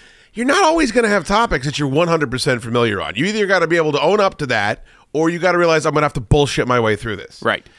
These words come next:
Speaker 1: Here's a little fucking hint. Every single March, when I had to talk college basketball, I bullshitted my way through the whole month. The entire month. I don't know anything about college basketball.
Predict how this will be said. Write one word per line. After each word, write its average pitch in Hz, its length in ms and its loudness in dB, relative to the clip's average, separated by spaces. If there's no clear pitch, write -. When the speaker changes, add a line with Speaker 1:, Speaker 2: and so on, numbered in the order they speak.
Speaker 1:
Here's 285 240 0
a 285 60 0
little 240 260 2
fucking 196 340 -2
hint. 170 260 -2
Every 156 560 0
single 175 420 -2
March, 156 460 0
when 151 140 2
I 156 80 4
had 165 60 0
to 139 60 -4
talk 151 200 0
college 147 260 -2
basketball, 147 520 0
I 143 120 0
bullshitted 147 540 0
my 127 160 2
way 117 160 2
through 113 120 -6
the 101 100 0
whole 107 160 0
month. 82 340 -10
The 165 180 -4
entire 151 480 -2
month. 107 360 -10
I 160 120 0
don't 175 200 -2
know 139 280 -2
anything 180 560 -2
about 101 220 -2
college 90 320 -6
basketball. 80 560 -14